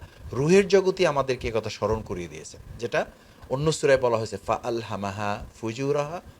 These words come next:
ওয়া তাকওয়াহা।" জন্মগতভাবেই ডিভাইস এটা আমাদেরকে দিয়েই পৃথিবীতে পাঠানো হয়েছে, কোনটা ভালো, কোনটা মন্দ,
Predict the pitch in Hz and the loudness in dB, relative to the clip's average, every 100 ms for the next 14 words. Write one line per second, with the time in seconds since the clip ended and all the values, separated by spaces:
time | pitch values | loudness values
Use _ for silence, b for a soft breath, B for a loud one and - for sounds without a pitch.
0 | _ 82 90 101 98 107 87 76 73 - | _ -10 -8 -6 -6 -2 -2 -4 -12 -20
1 | B B B - 110 147 175 175 165 147 | B B B -4 4 6 6 6 4 4
2 | 143 113 92 80 120 135 156 151 143 139 | 2 2 -2 -4 0 4 4 4 2 6
3 | 123 123 120 113 95 151 180 175 151 147 | 6 6 0 -2 2 6 6 4 -4 -2
4 | 147 131 117 113 110 117 117 120 98 110 | 0 0 0 -6 -4 -4 0 0 0 -2
5 | 110 98 104 95 92 95 | -2 -4 -4 -4 -6 -8